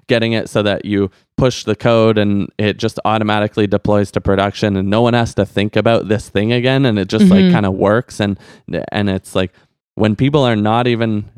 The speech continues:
Speaker 1: it's kinda this behind the scenes stuff that, like, if people aren't talking about it, you're doing a good job, because
Speaker 2: Yeah.
Speaker 1: as soon as they're talking about it, it means, like, something's broken in there.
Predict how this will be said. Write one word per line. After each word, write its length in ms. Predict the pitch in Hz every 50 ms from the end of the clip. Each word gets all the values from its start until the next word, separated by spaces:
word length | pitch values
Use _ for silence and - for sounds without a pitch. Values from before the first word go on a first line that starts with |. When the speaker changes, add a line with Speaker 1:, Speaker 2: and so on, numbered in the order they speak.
| - -
Speaker 1:
it's 160 | 113 - -
kinda 240 | - 156 151 151 135
this 160 | 127 117 -
behind 400 | _ 107 107 123 123 117 117 110
the 80 | 104
scenes 360 | 98 - - 123 123 127 123 -
stuff 320 | - - 92 98 - -
that, 140 | - 98 -
like, 160 | - 107 101 - - - - _ _ _ _ _ _ _
if 140 | - 104 -
people 240 | - 123 135 135 139
aren't 200 | 143 143 139 -
talking 380 | - 135 117 120 120 - 131 131
about 260 | 135 135 139 143 147
it, 160 | 156 160 - -
you're 120 | 92 104
doing 260 | 101 104 104 104 104 101
a 80 | 104
good 180 | 101 104 101 98
job, 320 | - 101 104 101 101 107 -
because 280 | 110 104 - - -
Speaker 2:
Yeah. 180 | 208 - 196 180
Speaker 1:
as 40 | 170
soon 180 | 165 151 147
as 100 | 151 120 117
they're 140 | 127 123
talking 260 | 113 - 127 120 113 110
about 200 | 101 101 98 95
it, 80 | 92
it 60 | 71
means, 260 | 90 107 101 95 - -
like, 160 | 85 90 -
something's 360 | - 107 98 98 95 90 -
broken 400 | _ - 73 95 92 - 80 78
in 120 | - 64
there. 240 | 64 - 65 65 -